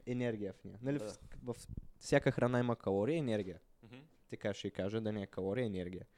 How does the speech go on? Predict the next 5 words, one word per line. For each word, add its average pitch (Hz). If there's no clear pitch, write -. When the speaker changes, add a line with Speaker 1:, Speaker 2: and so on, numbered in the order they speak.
Speaker 1:
И 120
то 160
яде 117
тревата, 139
енергията, 110